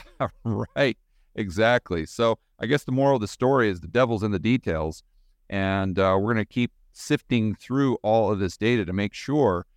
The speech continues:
that you know what the, the truth, what's really going on, what the data suggests, so you can really come to some c-, conclusions on the probabilities of what twenty twenty-three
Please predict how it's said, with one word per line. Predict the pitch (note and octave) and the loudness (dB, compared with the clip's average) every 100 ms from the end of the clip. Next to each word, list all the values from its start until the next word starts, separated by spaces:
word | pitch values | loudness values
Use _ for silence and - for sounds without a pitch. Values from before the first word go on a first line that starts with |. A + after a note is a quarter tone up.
| _ _ | _ _
that | G2+ G2 | -10 -4
you | A#2+ | -2
know | A#2+ A#2 | 0 0
what | A#2 B2 _ - | 0 -2 _ -14
the, | A2+ - | -14 -8
the | B2+ | -8
truth, | - E3 G#3+ A#2 - | -2 2 2 2 -6
what's | F2+ F#2 | -16 -8
really | G2+ C3 C#3+ | -2 0 0
going | B2 C3 B2 | -2 -2 -2
on, | C#3 E3+ E2+ D2 | 0 -2 -4 -10
what | - - | -16 -14
the | |
data | F#2+ A#2+ A#2+ | -4 -2 -2
suggests, | - G2 F#2 C#3+ C3 A2+ - - _ _ | -4 -10 -2 2 2 -2 -14 -20 _ _
so | A2 | -4
you | G#2 F#2+ C3+ D3+ | -2 0 0 0
can | - A#2 A#2 A#2 - _ _ _ _ _ | -2 0 0 -2 -8 _ _ _ _ _
really | B2 B2 A#2 | 0 2 0
come | B2+ B2 | -2 -2
to | |
some | A2+ A2 F2 | -2 -2 -2
c-, | G2+ - | -6 -4
conclusions | B2 G2+ - D3 F#3 C3 G#2 F#2+ - - | -2 -2 0 2 2 2 -2 -4 -8 -6
on | A2 A2 G2+ | -2 0 -2
the | |
probabilities | - A2+ F#2 A2+ E3 B2+ F2 G2 - _ | 0 2 2 2 4 4 2 -2 -8 _
of | G2+ E2+ | -4 -2
what | D#2+ A2+ C3 - _ - _ | 2 4 4 0 _ -20 _
twenty | A2+ A2+ | 0 0
twenty-three | A#2+ C3 C#3+ A2+ G#2 C#3 | 2 0 0 0 2 0